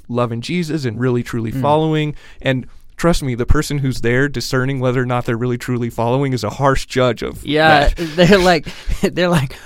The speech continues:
Speaker 2: "Oh, uh, like, they're, they're
Speaker 1: They're,
Speaker 2: not
Speaker 1: they're not
Speaker 2: following in this way. They're prob-, they don't mean it. They're
Speaker 1: Right.
Speaker 2: not real." <laughs>
Speaker 1: They're, this person's very quick to judge whether, or, or very, uh,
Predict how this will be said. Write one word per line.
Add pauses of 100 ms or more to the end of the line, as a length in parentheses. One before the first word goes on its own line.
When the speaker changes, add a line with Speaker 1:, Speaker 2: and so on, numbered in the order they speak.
(220)
Speaker 2:
"Oh, (300)
uh, (260)
like, (480)
they're,
they're
Speaker 1:
They're,
Speaker 2:
not
Speaker 1:
they're
not
Speaker 2:
following
in
this
way.
They're
prob-,
they
don't
mean
it.
They're
Speaker 1:
Right.
Speaker 2:
not
real."
<laughs>
Speaker 1:
They're, (420)
this
person's
very
quick
to
judge
whether, (100)
or,
or
very,
uh,